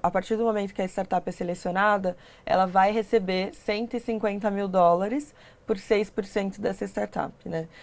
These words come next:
E o modelo de, é, investimento que a gente faz hoje é com o kis, que é o Keep It Simple Security.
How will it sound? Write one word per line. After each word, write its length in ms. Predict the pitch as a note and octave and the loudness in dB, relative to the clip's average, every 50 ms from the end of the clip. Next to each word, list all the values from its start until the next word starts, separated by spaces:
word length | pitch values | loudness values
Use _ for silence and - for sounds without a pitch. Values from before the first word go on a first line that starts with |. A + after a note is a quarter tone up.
| - - - | -18 -10 -4
E 120 | F#3 F#3+ | 0 0
o 60 | G3 | 2
modelo 640 | G#3 G#3+ A3 A3 G3+ F#3+ G3+ G3+ G#3+ A3 A#3 A#3 A3+ | 4 4 4 4 4 4 6 6 6 6 6 4 2
de, 920 | F#3+ F3 F#3 F#3+ G3 F#3+ F#3 F#3 F3+ F3 E3+ E3+ E3+ E3 D#3+ D#3+ D#3+ - - | 2 0 -4 -2 -2 0 0 0 0 0 -2 -2 -2 -2 0 0 0 0 -2
é, 140 | - - E3+ | -2 -4 -2
investimento 580 | E3+ F#3 F#3 F#3 F3+ - G3 F#3 F3 F3 - | 0 0 0 0 -2 -4 -4 -4 -4 -4 -4
que 60 | - F#3 | -6 -6
a 40 | |
gente 140 | F3+ F3+ F3 | -6 -6 -4
faz 280 | - F#3 F3 F3 F3 E3+ | 0 2 2 2 2 0
hoje 400 | F3 F3 F#3 G3 G#3 A3 B3 A#3+ - - - - - | -2 -2 -2 -2 -2 -4 -4 -6 -8 -14 -18 -10 -8
é 100 | - F3+ | -8 -6
com 220 | F3 G#3 G3 G3 | -2 -2 -2 -2
o 60 | G3+ | -2
kis, 420 | G3 - A3 G#3+ A#3+ D#4 D#4 - - | -4 -4 -4 -2 -2 -2 -4 -6 -6
que 80 | - | -2
é 60 | F#3 | -2
o 40 | E3+ | -2
Keep 320 | F3 - - A3 G3+ - G3+ | -2 -4 -8 -8 -6 -6 -8
It 140 | F#3 - | -8 -8
Simple 360 | - - G3+ F#3+ F#3 - F3+ F3+ | -8 -6 -6 -4 -4 -4 -6 -6
Security. 840 | - - F#3 - - F#3+ F#3 F#3 G3+ A3+ C4 C4 - C#4+ D4 D#4 | -8 -12 -14 -12 -8 -6 -4 -2 0 -2 -2 -2 -4 -6 -6 -6